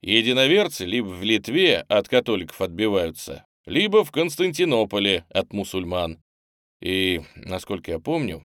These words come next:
не отобьются. Вот об этом мы и говорили,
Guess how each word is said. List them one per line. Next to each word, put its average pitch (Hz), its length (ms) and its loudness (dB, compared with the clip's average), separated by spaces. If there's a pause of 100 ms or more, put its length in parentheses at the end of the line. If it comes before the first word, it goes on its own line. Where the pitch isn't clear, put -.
(100)
не 104 100 0
отобьются. 110 760 -6 (760)
Вот - 280 -4
об 110 180 -2
этом 147 500 -2
мы 135 280 -2
и 117 40 -2
говорили, 92 800 0